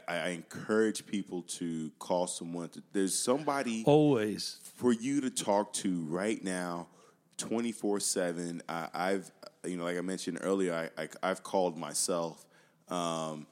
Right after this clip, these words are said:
Speaker 1: and, and so can you tell us why you, and what that was like for you to,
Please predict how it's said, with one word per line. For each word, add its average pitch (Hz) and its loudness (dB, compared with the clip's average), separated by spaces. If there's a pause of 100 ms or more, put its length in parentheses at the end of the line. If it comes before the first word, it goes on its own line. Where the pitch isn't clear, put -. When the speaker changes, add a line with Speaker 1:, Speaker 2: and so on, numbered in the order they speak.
(320)
Speaker 1:
and, 90 0 (240)
and 92 -6
so 107 2
can 101 -4
you 101 -2
tell 113 4
us 98 2
why 92 2
you, 90 -2 (120)
and 85 -4
what 92 0
that 82 2
was 78 -6
like 85 -2
for 95 -2
you 92 -2
to, 82 -4